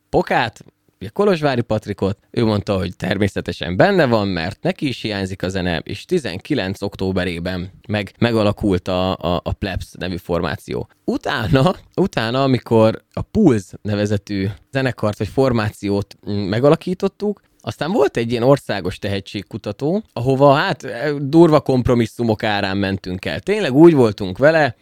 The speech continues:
hogy bulinak jó lesz. Elmegyünk, ott eltöltünk egy,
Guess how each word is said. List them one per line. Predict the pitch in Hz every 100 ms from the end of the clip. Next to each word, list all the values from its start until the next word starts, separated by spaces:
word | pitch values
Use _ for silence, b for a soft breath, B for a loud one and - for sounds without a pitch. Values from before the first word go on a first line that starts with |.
| b -
hogy | 107 107 117
bulinak | 147 202 120 95
jó | 113 101
lesz. | 85 - - -
Elmegyünk, | 202 226 139 113 110
ott | 139
eltöltünk | 123 - 101 98 95
egy, | 87 85